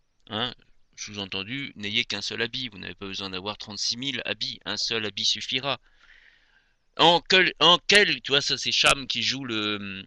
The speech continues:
qui joue le prêcheur. En quelque maison que vous soyez entrés, demeurez-y et n'en sortez point.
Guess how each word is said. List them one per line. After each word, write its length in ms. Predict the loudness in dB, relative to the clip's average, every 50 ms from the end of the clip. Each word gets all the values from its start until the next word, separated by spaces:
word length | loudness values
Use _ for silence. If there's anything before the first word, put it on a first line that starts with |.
| -16 -12 -10
qui 140 | -8 -6 -4
joue 160 | -4 -4 -6
le 100 | -6 -8
prêcheur. 880 | -6 0 2 4 4 4 4 4 4 4 2 0 -4 -6 -8 -12 -16 _ _ _ _ _ -20 -20 -14 0
En 140 | 2 2 4
quelque 320 | 6 6 4 4 4 0
maison 720 | 0 2 4 2 4 4 2 2 0 -2 -4 -6 -6 -8 -12 _ _ _ _ _ _ _ _
que 400 | 2 4 6 6 4 4 2 -2
vous 340 | -10 -12 -10 -10 -8 -6 -4
soyez 540 | -4 -4 -2 -2 0 -2 0 2 0 0 0
entrés, 800 | 0 -2 -6 -6 -6 -8 -8 0 2 2 4 4 2 2 0 -6 _ _ _ _ _ _ _ _ _ _ _ _ _ _ _ _ _ _ _
demeurez-y 1120 | -2 4 4 4 4 4 2 2 2 2 2 -2 -2 -2 -4 -6 -6 -8 -10 -12 -14 -18 -20 _ _ _ _ _ _ _ _ _ _ _ _ _ _
et 100 | -6 -4
n'en 160 | -4 -4 -4
sortez 440 | -2 -2 -2 -2 -4 -4 -6 -6 -6
point. 480 | -6 _ -14 -8 -4 -2 -2 -2 -2